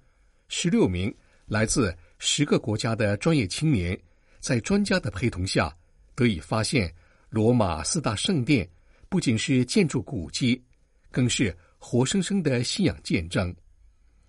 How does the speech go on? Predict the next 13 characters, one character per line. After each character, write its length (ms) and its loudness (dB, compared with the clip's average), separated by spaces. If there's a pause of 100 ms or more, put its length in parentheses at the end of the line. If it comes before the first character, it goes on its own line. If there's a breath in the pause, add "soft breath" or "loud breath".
这 160 0
个 180 4
迷 160 4
你 140 4
网 240 0
站 260 0 (360 loud breath)
以 180 4
多 180 2
种 160 0
语 180 -2
言 220 -2
推 220 0
出， 340 0